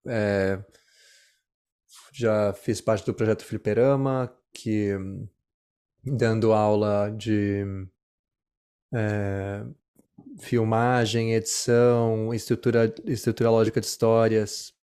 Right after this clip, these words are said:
na Cinelândia, junto com minha irmã. É, dei algumas aulas de linguagem cinematográfica no, no Mackenzie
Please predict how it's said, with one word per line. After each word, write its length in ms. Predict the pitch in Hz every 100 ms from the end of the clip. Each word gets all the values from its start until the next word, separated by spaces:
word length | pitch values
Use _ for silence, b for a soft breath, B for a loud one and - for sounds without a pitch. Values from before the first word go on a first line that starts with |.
| _ _
na 240 | 120 110
Cinelândia, 600 | 104 - 113 107 113 117 104
junto 160 | 110
com 80 | -
minha 140 | 107
irmã. 300 | 107 107 120 135 _ b b b b b b b _ _ _
É, 240 | 110 104
dei 180 | 101 110
algumas 400 | 110 104 113 110
aulas 340 | 107 107 110 101
de 300 | 117 107 101
linguagem 340 | 110 107 104
cinematográfica 800 | - 110 110 110 110 107 - 113
no, 360 | 107 107 104 107
no 120 | 117
Mackenzie 960 | 107 - 113 113 123 117 117 117 104